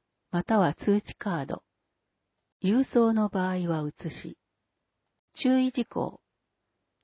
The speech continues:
減免を受けるには、毎年申請が必要です。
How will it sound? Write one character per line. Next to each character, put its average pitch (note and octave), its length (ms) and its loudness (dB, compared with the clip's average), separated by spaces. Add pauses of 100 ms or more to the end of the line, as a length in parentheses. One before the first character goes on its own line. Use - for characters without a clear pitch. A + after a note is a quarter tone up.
減 A#3 300 4
免 B3 220 6
を A3+ 80 4
受 A3 180 0
け - 20 4
る F#3+ 120 2
に D#3 120 4
は、 C#3 240 2 (320)
毎 G3+ 280 2
年 G3 420 0 (100)
申 G#3+ 140 -2
請 G3+ 260 2
が F#3+ 140 2
必 - 260 -6
要 D#3 180 2
で B2 140 -4
す。 - 60 -14